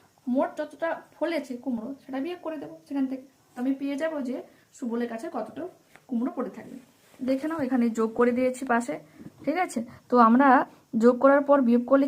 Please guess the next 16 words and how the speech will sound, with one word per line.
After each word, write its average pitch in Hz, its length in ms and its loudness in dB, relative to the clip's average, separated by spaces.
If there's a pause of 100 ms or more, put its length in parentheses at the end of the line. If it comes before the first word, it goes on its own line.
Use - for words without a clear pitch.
কি - 140 -8
পাবো? 262 140 2 (140)
সুবলের 247 460 4
কাছে 302 180 -2 (100)
এখন, 247 300 2 (1200)
সুবলের 247 680 2 (1600)
কাছে 233 280 -2 (160)
এখন 240 240 0 (340)
কতটা 262 260 0 (220)
কাম-, 247 500 2
কুমড়ো 262 280 -2
পড়ে 294 200 -8
থাকবে 311 220 -10
বলো 330 160 -12
তো? 440 40 -10 (100)
সুবলের 247 340 -6